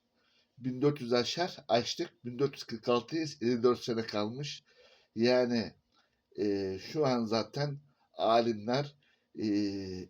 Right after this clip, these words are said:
Ehl-i Nübüvvet, beş yüz otuz dördüncü mektuba göre Ehl-i Nübüvvet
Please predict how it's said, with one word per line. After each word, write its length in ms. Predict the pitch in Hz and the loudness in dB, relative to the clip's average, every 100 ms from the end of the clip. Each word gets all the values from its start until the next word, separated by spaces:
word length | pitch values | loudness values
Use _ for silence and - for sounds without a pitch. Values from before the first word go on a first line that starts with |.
| - | -4
Ehl-i 360 | 131 131 110 | -2 -2 -6
Nübüvvet, 460 | 104 95 98 120 - | -8 -4 -2 -2 -2
beş 200 | 107 104 | -4 -4
yüz 100 | 110 | -4
otuz 280 | 107 113 104 | -4 -4 0
dördüncü 540 | 110 104 107 104 104 - _ _ - | 0 0 -6 -8 -8 -14 _ _ -8
mektuba 440 | 104 107 117 107 | -8 -6 -2 0
göre 400 | 92 90 123 123 - - - _ - | 0 0 -2 -2 -12 -20 -20 _ 4
Ehl-i 440 | 127 104 98 104 | 6 4 -6 -10
Nübüvvet 460 | 101 98 107 139 | -8 -4 -2 -4